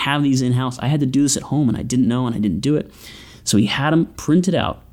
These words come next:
and s-, and taped on the box for me, ready to go. I come in with the batteries, and he so graciously said, "In the future, just so you know, with batteries, you should have them pre-wrapped, prepackaged. But don't worry,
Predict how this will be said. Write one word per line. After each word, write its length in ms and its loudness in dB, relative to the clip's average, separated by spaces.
and 180 2
s-, 200 -4
and 200 2
taped 320 0
on 120 0
the 80 2
box 280 -2
for 140 -2
me, 120 0
ready 200 0
to 80 2
go. 240 -4
I 80 -4
come 180 2
in 60 6
with 80 2
the 60 0
batteries, 460 -2
and 100 0
he 120 -4
so 200 2
graciously 600 2
said, 380 -2
"In 160 6
the 80 6
future, 360 0
just 220 0
so 80 0
you 60 2
know, 300 -2
with 200 2
batteries, 480 2
you 80 -2
should 240 -2
have 200 -2
them 160 0
pre-wrapped, 640 -4
prepackaged. 640 -6
But 280 -2
don't 240 2
worry, 420 0